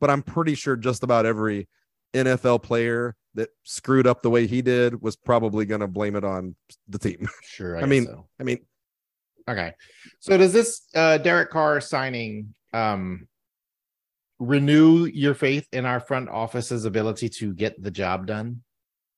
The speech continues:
Speaker 2: Like,
Speaker 1: Ye-,
Speaker 2: do you, we,
Speaker 1: yeah, I
Speaker 2: we
Speaker 1: mean,
Speaker 2: kinda,
Speaker 1: I
Speaker 2: I feel like, like,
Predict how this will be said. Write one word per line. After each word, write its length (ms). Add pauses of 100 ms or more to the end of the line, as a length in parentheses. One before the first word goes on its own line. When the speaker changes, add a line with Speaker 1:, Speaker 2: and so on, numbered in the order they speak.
(2500)
Speaker 2:
Like, 260
Speaker 1:
Ye-, 80
Speaker 2:
do 60
you, 160 (1800)
we, 180
Speaker 1:
yeah, 120
I 60
Speaker 2:
we 80
Speaker 1:
mean, 100
Speaker 2:
kinda, 240
Speaker 1:
I 120
Speaker 2:
I 40
feel 160
like, 140
like, 180